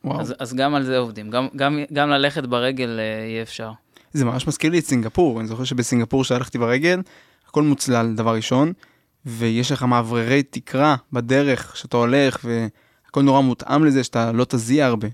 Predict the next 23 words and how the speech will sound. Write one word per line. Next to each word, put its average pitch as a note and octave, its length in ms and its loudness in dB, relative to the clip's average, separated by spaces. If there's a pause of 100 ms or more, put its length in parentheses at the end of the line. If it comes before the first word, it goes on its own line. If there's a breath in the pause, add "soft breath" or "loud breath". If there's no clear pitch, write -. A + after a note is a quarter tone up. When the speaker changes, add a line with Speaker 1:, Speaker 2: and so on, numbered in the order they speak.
(140)
Speaker 1:
מה, B2+ 120 -2
בארץ C3 340 0
אני B2+ 80 4
הולך C3 180 0
רבע C#3 200 4
שעה C3+ 260 0
למשרד, B2+ 580 0 (120)
אני A#2+ 120 0
מת. B2+ 400 0 (220)
אני A#2+ 100 0
מגיע, C3 380 2
Speaker 2:
מדהים. D3 140 -2
Speaker 1:
מדליק A#2 180 -6
את - 60 -4
המזגן, B2 280 0
Speaker 2:
מדהים. C#3+ 180 2
Speaker 1:
לוקח C#3 140 -2
לי E3 80 -4
עשר C#3+ 140 -2
דקות C3+ 200 2
להתאושש. B2 600 -2
Speaker 2:
כן, B2+ 280 -12
כן. A#2 200 -16